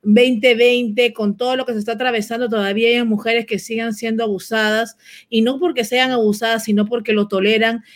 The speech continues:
y quizás están callando por el miedo. Volvemos al tema, quizás independientemente, pues, ese hombre las mantiene y dicen, "¿Y qué hago si es que él mantiene esa casa, si él mantiene el hogar, mantiene mis hijos?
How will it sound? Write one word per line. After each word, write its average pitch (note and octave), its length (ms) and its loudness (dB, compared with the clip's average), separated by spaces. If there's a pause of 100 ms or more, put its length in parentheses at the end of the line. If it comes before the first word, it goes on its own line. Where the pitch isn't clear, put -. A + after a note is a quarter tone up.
(100)
y G#3 100 -6
quizás G#3 280 -4
están G#3 260 -2
callando F#3 500 -2
por G3 160 -2
el G3 140 0
miedo. G3 520 4 (300)
Volvemos A3 440 2
al A3 160 -2
tema, G#3 300 2
quizás A3+ 560 -2
independientemente, A3+ 1300 0 (180)
pues, A3 180 4 (240)
ese A#3+ 320 4
hombre A#3+ 220 4
las G#3+ 180 0
mantiene A#3+ 640 2
y A3 100 0
dicen, A3+ 380 -2
"¿Y G#3+ 100 -2
qué C4 280 2
hago C#4+ 480 0 (200)
si C4 220 0
es A3+ 140 0
que A#3+ 240 4
él B3 80 2
mantiene A#3+ 340 -2
esa A3+ 240 -6
casa, D4+ 420 -2
si B3+ 160 -8
él A#3+ 100 -2
mantiene A#3 360 -2
el A3+ 80 0
hogar, B3 260 0
mantiene A#3+ 280 0
mis G#3+ 180 -2
hijos? D4 400 0